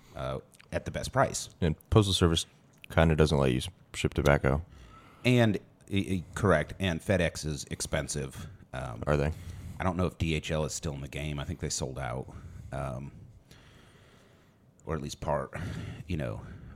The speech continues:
Speaker 1: But you have, you have L T L carriers as well. Most cigar shops cannot accept an L T L,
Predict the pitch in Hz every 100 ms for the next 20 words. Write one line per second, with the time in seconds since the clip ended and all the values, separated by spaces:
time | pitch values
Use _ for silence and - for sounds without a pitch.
0 | - 107 98 107 92 80 - - - 95
1 | 90 92 76 123 120 98 123 101 95 87
2 | 78 71 85 82 85 101 101 95 - 85
3 | - - 80 71 - - 67 - 67 67
4 | 69 58 - -